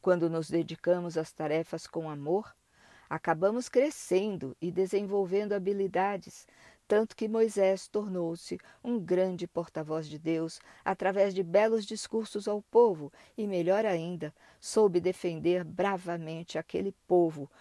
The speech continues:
como está em Êxodo trinta e dois, versos trinta e um e trinta e dois.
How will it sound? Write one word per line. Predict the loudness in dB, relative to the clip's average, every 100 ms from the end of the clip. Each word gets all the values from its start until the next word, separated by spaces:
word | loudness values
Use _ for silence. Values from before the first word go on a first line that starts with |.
| _ -8
como | -6 -4
está | -8 -2 0 0
em | -2
Êxodo | -4 -4 -10 -10 -6
trinta | -4 -4 -4
e | -6
dois, | -2 0 0 -4 -10 -20 _
versos | 2 2 2 -8
trinta | -8 -6 -4 -4
e | -2 -2
um | -6
e |
trinta | -6 -6 -6 -6
e | -8
dois. | -12 -16 -20 -20